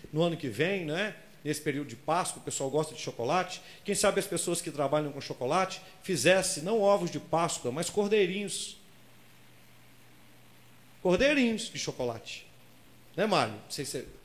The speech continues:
fazer cordeirinho de chocolate. Pra gente poder contar a história pras crianças do jeito certo. Mostrar, Jesus é o Cordeiro de Deus que tira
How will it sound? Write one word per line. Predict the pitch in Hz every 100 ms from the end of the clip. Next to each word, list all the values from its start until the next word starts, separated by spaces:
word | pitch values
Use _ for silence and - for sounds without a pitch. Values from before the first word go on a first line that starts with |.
| - -
fazer | 196 226
cordeirinho | 262 262 262 269 269
de | -
chocolate. | 156 127 110 107 - - - - - - - - - - -
Pra | 208
gente | 196 220
poder | 247 233 240
contar | 233 208
a | 185
história | - 180 190
pras | 196
crianças | - 185 175 180
do | 185
jeito | 190 196
certo. | - 202 175 - - - - - - -
Mostrar, | 165 156 143 123 123
Jesus | 117 143 120 262 285 - - -
é |
o | 135
Cordeiro | 139 123 107 151 214 208
de | 202
Deus | 165 143 139 - - - - -
que | 151
tira | - - 123 120 127